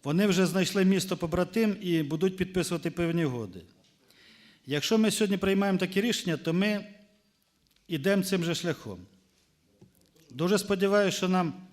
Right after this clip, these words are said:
попри всі наші питання і негаразди, вдасться все-таки підписати угоди з партнерами і рухатись вперед,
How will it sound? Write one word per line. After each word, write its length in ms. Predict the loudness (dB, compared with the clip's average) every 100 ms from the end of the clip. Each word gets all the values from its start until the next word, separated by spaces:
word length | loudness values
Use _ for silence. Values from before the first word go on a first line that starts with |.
| _ _ _ _
попри 300 | -6 -2 -2
всі 280 | -2 0 0
наші 440 | 2 0 -2 -6 -8 -18 _ _ -6
питання 380 | -4 0 0 2
і 40 |
негаразди, 560 | 0 2 2 2 2 -2
вдасться 380 | 0 0 0 -2
все-таки 540 | -4 -4 -4 -4 -6 -8 -18 _ _ _ _ _ _ _ _ _ _ _ _ _
підписати 600 | -12 -2 0 4 4 4
угоди 380 | 4 4 4 2
з 180 | 2 0
партнерами 760 | 0 0 2 4 6 6 4 2
і 140 | 2
рухатись 460 | 2 2 0 -2 -4
вперед, 500 | -2 0 0 -4 -12